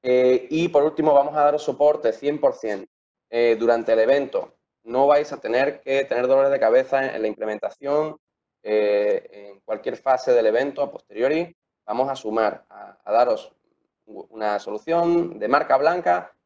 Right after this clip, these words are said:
que vais a poder implementar, vais a poder revender y vais a poder sacar muchos frutos sin tener que mojaros las manos, digamos, ¿no?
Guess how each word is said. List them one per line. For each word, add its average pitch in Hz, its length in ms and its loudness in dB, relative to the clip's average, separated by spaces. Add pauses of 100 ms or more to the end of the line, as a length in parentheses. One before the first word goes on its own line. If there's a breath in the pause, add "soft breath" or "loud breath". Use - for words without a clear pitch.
(100)
que 104 80 -18
vais 131 200 2
a 139 100 0
poder 135 200 2
implementar, 135 840 -2 (280)
vais 135 200 -2
a 131 80 -2
poder 131 200 4
revender 127 500 2
y 110 40 -6
vais 123 160 4
a 135 60 -4
poder 127 160 2
sacar 113 240 -2
muchos 143 340 -4
frutos 156 440 -6 (420)
sin 135 160 -20
tener 123 440 -4
que 135 420 -2 (200)
mojaros 127 400 0
las 110 120 2
manos, 104 280 -4
digamos, - 280 -20 (140)
¿no? 147 180 -20